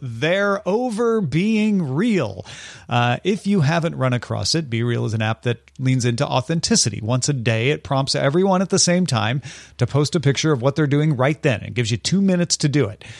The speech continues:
Now, you can still post late. It doesn't stop you if you miss the two-minute window.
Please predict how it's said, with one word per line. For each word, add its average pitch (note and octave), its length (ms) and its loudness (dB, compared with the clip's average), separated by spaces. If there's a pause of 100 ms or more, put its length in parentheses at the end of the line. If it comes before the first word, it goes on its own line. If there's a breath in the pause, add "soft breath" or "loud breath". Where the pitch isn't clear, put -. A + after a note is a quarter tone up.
Now, G3+ 140 2
you A3+ 200 0
can C4 160 2
still G#3 280 2
post C3+ 400 0
late. A#2 240 0
It A#2 80 -4
doesn't A#2 260 0
stop - 420 0
you A#2 120 2
if A2 100 -4
you A#2 80 -2
miss A#2 160 0
the B2 100 -4
two-minute A#2 360 -2
window. A#2+ 400 0